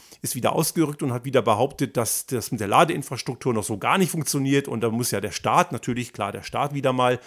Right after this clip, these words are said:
Verpflichtungen werden ja gerne externalisiert, da ist dann Marktwirtschaft nicht mehr ganz so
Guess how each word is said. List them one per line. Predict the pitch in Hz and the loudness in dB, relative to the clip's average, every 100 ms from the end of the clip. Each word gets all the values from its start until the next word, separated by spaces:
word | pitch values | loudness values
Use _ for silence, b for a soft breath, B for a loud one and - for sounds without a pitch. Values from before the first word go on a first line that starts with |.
| B B | B B
Verpflichtungen | B 113 135 - 123 110 | B -8 -6 -4 -2 2
werden | 110 | 2
ja | 110 | 0
gerne | 104 104 113 | -2 -2 -2
externalisiert, | 107 - 120 107 104 104 101 123 180 - B B B B - | -4 -6 -4 -4 -4 -4 -2 2 2 0 B B B B -12
da | |
ist | 110 - 110 | -6 -4 -4
dann | 107 104 | -4 -4
Marktwirtschaft | 101 - 120 110 120 | -6 -8 -6 -6 -6
nicht | 123 | -4
mehr | 131 | -2
ganz | 135 | 0
so | 123 | 0